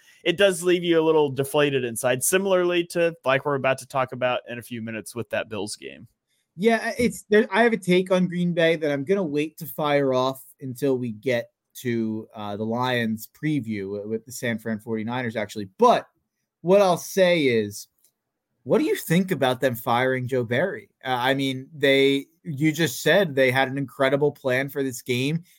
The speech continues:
Speaker 2: The defense showed up against Dallas. The defense showed up at the end of the year at times when they needed it. I, I understand he was terrible. I think he's a bad defensive coordinator probably,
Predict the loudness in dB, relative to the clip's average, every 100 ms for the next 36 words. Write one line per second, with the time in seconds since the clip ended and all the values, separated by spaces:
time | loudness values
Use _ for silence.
0 | _ -4 0 2 2 0 -2 2 2 4
1 | 2 0 _ -2 -2 -2 -6 0 2 2
2 | 2 0 -4 -4 -2 -4 -4 -4 -2 0
3 | 0 -2 -2 -2 -2 -6 -6 -2 -2 -2
4 | -2 -2 0 -4 -6 -6 -6 -6 -8 -4
5 | 2 4 2 _ _ _ _ _ _ _
6 | 0 4 6 6 4 0 2 4 4 2
7 | -2 -4 2 2 2 -2 -4 -4 -6 -2
8 | 0 0 -2 -8 -8 -4 -2 -2 -4 -4
9 | -6 -6 -10 -18